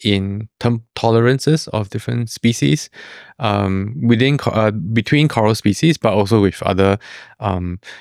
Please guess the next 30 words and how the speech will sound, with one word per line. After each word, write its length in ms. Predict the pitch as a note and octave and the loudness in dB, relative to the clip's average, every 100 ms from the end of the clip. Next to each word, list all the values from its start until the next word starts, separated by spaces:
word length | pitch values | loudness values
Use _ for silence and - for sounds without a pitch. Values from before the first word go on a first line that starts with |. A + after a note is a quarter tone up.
| _ | _
shell, 560 | - - A#2+ G#2+ G#2 | -4 0 2 4 2
uh, 440 | G2 G2 F#2+ D#2 - | 2 0 0 -4 -6
calcium 340 | - A#2 A#2+ A2 | -2 0 2 2
carbonate 480 | G#2+ G2 G2+ G#2 | 0 0 0 0
making 520 | E2+ F#2 - F#2 F#2+ A2+ | 0 0 0 -2 -4 -6
organisms, 480 | - F#2 F2+ F#2 - | -4 -4 -4 -6 -4
right? 160 | G2 | -4
So 100 | - | 0
you 120 | A2 | 2
have 60 | F#2+ | 2
mollusks, 400 | G2 G2+ G2+ G2+ | 2 2 0 -2
you 60 | G2+ | -6
have 140 | F#2 | -6
shells 440 | - G#2 F#2 - - | -2 -2 -2 -8 -10
that 180 | - - | -10 -6
can 160 | G#2 | -4
dissolve. 460 | F#2+ F2+ F#2+ F#2 - - - - - | -2 -2 -4 -4 -10 -20 -20 -20 -8
Uh, 240 | A#2 G2 | -4 -2
you 80 | G2 | -4
have, 540 | F2 F2+ F2 - - - | -4 -6 -6 -12 -16 -12
um, 640 | - A#2+ B2+ B2+ C3 C3 - | -12 -12 -12 -14 -14 -18 -6
you 100 | A2 | -2
know, 180 | F#2+ F#2 | -2 0
organisms 500 | A#2+ G#2+ G#2+ A2 G#2 | 0 2 2 2 2
that, 200 | G#2 E2+ - - - - _ - | 0 -4 -10 -20 -20 -20 _ -2
uh, 220 | G2+ F#2+ | 0 0
rely 480 | G2+ G#2+ A2+ A2 A#2+ | 2 2 4 2 2
on 220 | G#2+ G2 | 2 0
having, 600 | F2+ G#2 G2 G#2 G#2 G#2+ - - _ _ _ | 0 -2 0 2 2 0 -6 -20 _ _ _
uh, 340 | G2+ G2 E2+ | -4 -4 -6